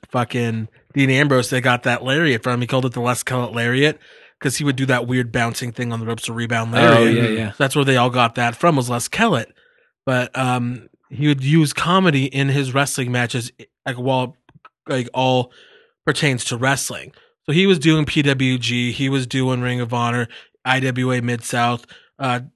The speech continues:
Speaker 1: he was on the first Chikara show, him and Punk were. Um, they were just, anything that was an independent,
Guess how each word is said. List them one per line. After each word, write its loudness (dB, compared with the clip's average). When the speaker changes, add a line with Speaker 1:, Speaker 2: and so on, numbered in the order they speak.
Speaker 1:
he -4
was 0
on 0
the 0
first -2
Chikara 0
show, -2
him -6
and -6
Punk -8
were. -6
Um, -2
they -2
were 0
just, -8
anything 2
that 2
was 0
an -4
independent, -2